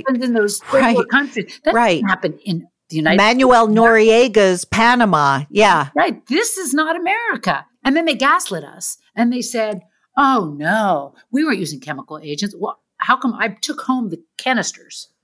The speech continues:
Speaker 1: 'Cause they,
Speaker 2: Right.
Speaker 1: they were shooting bullets and rubber bullets and, and tear gas and some other, like, I started collecting the stuff off the streets and bringing it home. And so I have proof that they did. And now people have heard that. And, uh, even though the administration said it wasn't the National Guard and they didn't use the military, they did.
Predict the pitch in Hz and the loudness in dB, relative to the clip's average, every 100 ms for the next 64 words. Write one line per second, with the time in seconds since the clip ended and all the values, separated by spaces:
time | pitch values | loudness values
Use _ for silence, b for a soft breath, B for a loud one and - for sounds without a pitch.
0 | _ - 180 180 185 170 156 202 208 - | _ -10 -6 -2 0 0 -2 -4 -4 -4
1 | 247 208 180 - 233 285 277 202 180 220 | -6 -6 -10 -2 0 0 -2 -10 -6 -4
2 | 233 233 202 208 202 185 175 170 - 170 | -4 -4 -4 -8 -10 -12 -10 -12 -12 -10
3 | 165 233 220 208 196 175 156 196 185 190 | -6 -4 -2 -2 -2 -6 -8 -8 -6 -6
4 | 180 233 247 240 233 269 233 240 240 - | -4 -2 -2 -4 -4 -4 -4 -4 -4 -4
5 | 196 170 175 190 185 202 - 262 233 - | -6 -6 -6 -4 -4 -6 -6 -8 -8 -10
6 | 156 156 160 185 185 165 214 254 - - | -12 -6 -4 -4 -6 -2 0 -2 -6 -20
7 | _ - 233 214 - _ - 262 254 254 | _ -4 -4 -4 -12 _ -4 0 2 0
8 | 262 - - - 349 370 247 208 180 - | -4 -10 -8 -4 -4 -4 -6 -6 -8 -12
9 | B - 349 427 415 339 254 220 160 156 | B -2 0 -2 -2 -4 -2 -4 -6 -8
10 | 156 170 170 165 160 - 220 233 - 220 | -6 -2 0 -2 -6 -6 -4 -4 -8 -6
11 | 302 254 226 208 196 180 185 165 156 - | -4 -2 -2 -4 -6 -8 -10 -10 -10 -2
12 | 240 185 160 160 156 147 143 143 151 147 | -2 -2 -10 -14 -10 -8 -8 -10 -6 -6
13 | 143 147 151 254 180 156 147 143 135 131 | -6 -8 -4 -4 -6 -8 -8 -10 -12 -12
14 | 151 208 233 151 - | -6 -2 -2 -2 -10